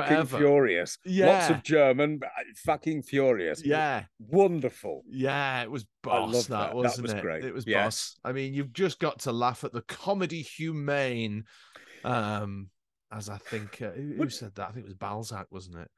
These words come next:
Speaker 2: Well, you do, but I suppose you've also got to laugh at the fact that, unfortunately, it appears we are being laughed at quite a lot <laughs> at the moment as a
Speaker 1: Well,
Speaker 2: country.
Speaker 1: it's cobblers. I,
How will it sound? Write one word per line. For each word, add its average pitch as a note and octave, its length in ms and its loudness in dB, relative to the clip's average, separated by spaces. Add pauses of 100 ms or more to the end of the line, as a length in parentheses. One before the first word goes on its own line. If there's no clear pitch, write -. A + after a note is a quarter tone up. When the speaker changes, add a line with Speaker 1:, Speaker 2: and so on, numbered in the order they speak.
(160)
Speaker 2:
Well, A#3+ 140 -6
you B3 180 0
do, C#4 240 0
but A#3+ 100 2
I F#3+ 40 2
suppose E3+ 340 2
you've E3+ 80 -8
also D#3 240 -4
got D3 80 2
to C#3+ 80 2
laugh C#3 240 0
at - 60 -6
the B2 80 -8
fact C3 260 -4
that, - 140 -6 (160)
unfortunately, C#3+ 720 -8
it C#3 120 -2
appears C#3 360 -4
we C#3 80 0
are D3+ 180 0
being D3+ 300 0
laughed D#3+ 400 -2
at - 180 -4 (220)
quite A#2 260 0
a A#2 40 -4
lot - 320 -6
<laughs> - 40 -20
at D3+ 100 -10
the B2+ 100 -6
moment C3+ 360 0
as C3 140 -2
a C3+ 120 -2
Speaker 1:
Well, C#3+ 200 0
Speaker 2:
country. F3 180 -2
Speaker 1:
it's A#2 80 -6
cobblers. C#3 520 -4
I, D3 160 0